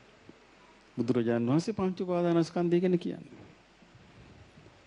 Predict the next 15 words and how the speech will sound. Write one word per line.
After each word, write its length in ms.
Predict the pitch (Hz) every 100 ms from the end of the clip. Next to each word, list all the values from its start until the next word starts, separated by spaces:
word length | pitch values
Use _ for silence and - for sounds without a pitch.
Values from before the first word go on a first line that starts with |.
| - -
ඇයි 120 | 135
බැලුවා 340 | 120 117 165
මේගොල්ලෝ 320 | 156 139 143 131
සංසාරේ 480 | 127 120 139 139
පුරුදු 300 | 139 127 131
කළේ 300 | 135 156 226 339 - - - - - - - -
මොකද්ද 540 | 123 117 151 151 120 117 110 110
කියලා 280 | 107 113 113
බලලා 360 | 120 127 151 139
ඒ 200 | 127 139
විදිහට 340 | 139 135 127 131 - -
කියා 320 | - 131 127
දුන්නා, 420 | 123 113 110 113 208 - - -
අවබෝධ 420 | 131 127 131 147
වුණා. 280 | 127 -